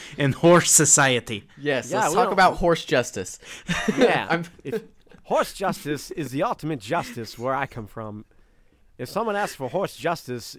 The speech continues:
Speaker 3: you hunt those motherfuckers down, and you don't stop until they're dead or begging to be dead. One of the two. That's horse
Speaker 1: So
Speaker 3: justice, baby.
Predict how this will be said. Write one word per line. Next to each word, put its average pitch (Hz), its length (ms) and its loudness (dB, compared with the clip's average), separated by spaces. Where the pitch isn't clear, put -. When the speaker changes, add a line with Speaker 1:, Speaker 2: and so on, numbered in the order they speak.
Speaker 3:
you 156 220 -8
hunt 185 220 -8
those 143 240 -6
motherfuckers 143 600 -10
down, 123 480 -4
and 123 140 -6
you 240 60 -4
don't 202 120 -6
stop - 320 -4
until 147 240 -6
they're 135 100 -4
dead 165 440 0
or 131 120 -6
begging 160 340 -4
to 120 60 -8
be 110 120 -8
dead. 107 340 -6
One 165 200 -4
of - 20 -2
the - 60 -20
two. 127 300 -2
That's - 200 -10
horse 190 140 2
Speaker 1:
So 160 100 0
Speaker 3:
justice, - 380 -10
baby. 120 380 -6